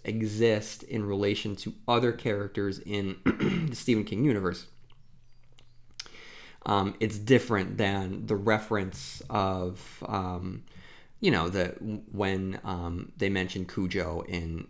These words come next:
uh, Pet Sematary, for instance. It's, it's different. So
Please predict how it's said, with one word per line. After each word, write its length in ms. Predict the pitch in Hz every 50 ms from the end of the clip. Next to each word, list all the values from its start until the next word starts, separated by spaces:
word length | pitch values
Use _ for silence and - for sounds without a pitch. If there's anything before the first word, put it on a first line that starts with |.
| - - - - - - - - - - - - - - -
uh, 380 | - 107 92 87 82 85 - - - - - -
Pet 140 | - -
Sematary, 520 | 62 - - - - - - 69 - - -
for 160 | - - 71
instance. 440 | 65 60 - - - - - - -
It's, 320 | - 85 - - - - -
it's 220 | - 98 - -
different. 500 | 127 - - 98 - - 90 87 - -
So 560 | - - - 110 101 98 95 95 95 - -